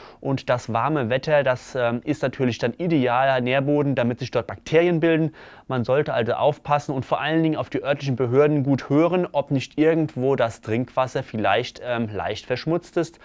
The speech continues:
und es dementsprechend eben auch abkochen. Der Trend für die nächste Woche ist, es wird noch wärmer am Montag und Dienstag. Das sagen die Wettermodelle, teilweise vierunddreißig, fünfunddreißig Grad für den Osten voraus,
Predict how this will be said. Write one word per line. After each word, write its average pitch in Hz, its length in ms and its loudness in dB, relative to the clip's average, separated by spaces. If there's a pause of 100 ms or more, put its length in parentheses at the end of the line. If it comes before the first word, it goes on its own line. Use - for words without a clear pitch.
(340)
und 143 120 0
es 135 140 -4
dementsprechend 135 720 -2
eben 110 200 -2
auch 131 200 -6
abkochen. 101 580 -2 (320)
Der 135 120 0
Trend 170 260 0
für - 100 -2
die 151 60 4
nächste 165 380 -2
Woche 170 180 0
ist, 156 80 -6
es 139 80 -4
wird 139 120 -2
noch 151 280 2
wärmer 165 360 0
am 135 160 0
Montag 156 340 0
und 131 140 -2
Dienstag. 175 420 0
Das 135 120 -4
sagen 151 300 2
die 151 100 -2
Wettermodelle, 156 520 0
teilweise 135 340 -2
vierunddreißig, 143 720 0
fünfunddreißig 143 680 0
Grad 139 280 0
für 151 80 2
den 143 80 2
Osten 143 320 -4
voraus, 135 480 2